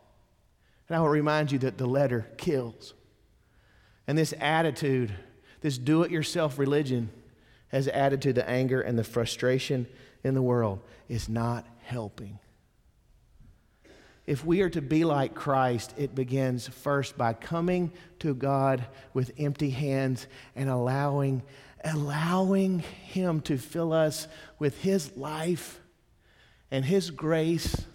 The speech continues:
purchased for us on the cross. John gave a test here.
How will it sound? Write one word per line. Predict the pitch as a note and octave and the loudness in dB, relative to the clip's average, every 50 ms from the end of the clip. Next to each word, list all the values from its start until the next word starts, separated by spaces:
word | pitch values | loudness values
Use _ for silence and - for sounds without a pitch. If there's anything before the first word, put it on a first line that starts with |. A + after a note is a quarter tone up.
| - - _ _ _ _ _ _ _ _ _ _ _ _ _ _ _ _ _ _ - | -20 -20 _ _ _ _ _ _ _ _ _ _ _ _ _ _ _ _ _ _ -6
purchased | - D#3+ D3+ D3+ - - E3+ E3 - - | -2 -2 -2 0 0 0 -2 -2 -2 0
for | - D3 C#3+ C#3 | 2 2 4 4
us | C3 C3 C3 B2+ C3 - - - - - - - _ _ - - - _ _ _ _ _ _ _ _ _ _ - | 6 4 4 2 0 -2 -8 -12 -12 -16 -20 -20 _ _ -20 -20 -20 _ _ _ _ _ _ _ _ _ _ -10
on | - C3 B2+ | -4 -2 0
the | B2+ A2+ | 0 -2
cross. | - - C3 A#2 G#2+ G#2 G#2+ G#2+ - - - _ _ _ _ _ _ _ _ _ _ _ _ _ _ _ _ _ _ _ _ _ _ _ _ _ _ _ _ - _ _ _ - - _ _ - | -2 -4 -4 -4 -4 -4 -6 -10 -14 -16 -18 _ _ _ _ _ _ _ _ _ _ _ _ _ _ _ _ _ _ _ _ _ _ _ _ _ _ _ _ -20 _ _ _ -20 -20 _ _ -12
John | C3+ B2 D3 D3+ D3+ C#3+ C3+ | -4 0 2 2 4 2 2
gave | B2+ B2 C#3 C3+ C#3 A#2 | 2 2 2 4 4 2
a | A#2 | 0
test | A2 - - E3 - C3+ - - - | -2 -2 -4 -2 -2 -2 -4 -4 -6
here. | - A2 G#2+ G#2+ A2 G2+ | -4 -4 -4 -4 -6 -8